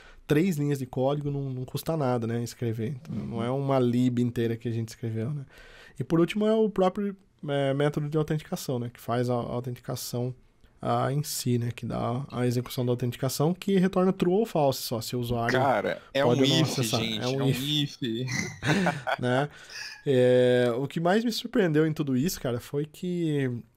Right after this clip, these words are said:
Speaker 1: eu achei que eu ia ter que configurar mais coisas, entendeu?
Speaker 2: Uhum.
Speaker 1: Eu achei assim, eu falei, cara, quando eu for trabalhar com biometria, eu vou ter que fazer uma configuração, principalmente no I O S, né, que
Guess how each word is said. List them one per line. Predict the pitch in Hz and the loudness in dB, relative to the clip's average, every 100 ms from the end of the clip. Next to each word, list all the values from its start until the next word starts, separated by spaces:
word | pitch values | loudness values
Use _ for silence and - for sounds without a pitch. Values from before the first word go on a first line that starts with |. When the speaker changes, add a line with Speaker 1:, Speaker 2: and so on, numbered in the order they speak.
| _ _ | _ _
Speaker 1:
eu | 131 | 2
achei | 151 - 175 | 2 2 -4
que | 180 | -2
eu | 160 | 0
ia | 165 170 | 2 0
ter | - 165 | -2 -4
que | - | -4
configurar | - 165 156 - 185 196 160 151 | -6 -6 -6 -6 0 2 2 2
mais | 180 180 | 0 -2
coisas, | - 135 120 113 - - - _ - | -2 -2 0 -2 -8 -14 -20 _ -8
entendeu? | 120 107 165 160 - | -4 -2 0 -2 -4
Speaker 2:
Uhum. | 208 101 180 180 | -12 -8 -4 0
Speaker 1:
Eu | |
achei | 131 151 | 0 2
assim, | 147 151 | 0 0
eu | 127 | 0
falei, | 131 127 | -2 -2
cara, | 151 143 | -4 -4
quando | 131 143 | -6 -8
eu | |
for | - 156 | -6 -6
trabalhar | 151 143 139 | -2 -2 -2
com | 139 | -4
biometria, | 131 127 127 - | -4 -4 -6 -4
eu | 135 | -2
vou | |
ter | 139 | -2
que | 135 | -6
fazer | 139 | -4
uma | 143 | -4
configuração, | 131 139 147 143 123 139 | -4 -6 -4 -4 -4 -4
principalmente | 131 165 185 180 165 170 | -2 -2 0 0 0 2
no | 139 | 4
I | |
O | 123 | 4
S, | 117 147 - | 4 0 -2
né, | 127 127 | -4 -4
que | 123 117 | -6 -8